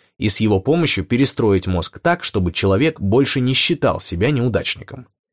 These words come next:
Например, если вы хотите стать более приятным в общении –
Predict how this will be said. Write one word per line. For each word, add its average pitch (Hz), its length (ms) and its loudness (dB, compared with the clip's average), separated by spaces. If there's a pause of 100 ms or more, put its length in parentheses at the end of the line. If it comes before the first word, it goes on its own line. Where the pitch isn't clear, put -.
(320)
Например, 147 580 0 (420)
если 147 420 0
вы 190 100 4
хотите 156 360 0
стать 139 220 0
более 135 340 2
приятным 117 540 0
в 117 40 2
общении – 95 600 0